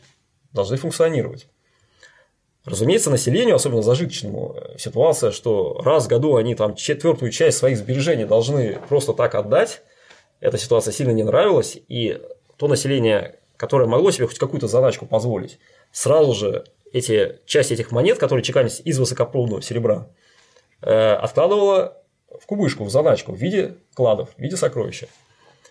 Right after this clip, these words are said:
Поэтому на территории Германии найдено огромное количество кладов, э, где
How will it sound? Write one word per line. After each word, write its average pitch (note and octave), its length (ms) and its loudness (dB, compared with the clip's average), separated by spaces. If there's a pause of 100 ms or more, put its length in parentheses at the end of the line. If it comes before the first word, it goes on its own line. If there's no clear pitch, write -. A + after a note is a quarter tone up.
(120)
Поэтому B2+ 380 2
на C3+ 140 2
территории C3+ 360 2
Германии D3 420 2
найдено D3 380 2
огромное E3+ 440 2
количество A2 340 -2
кладов, D3 520 0
э, G2+ 340 2
где A2+ 640 0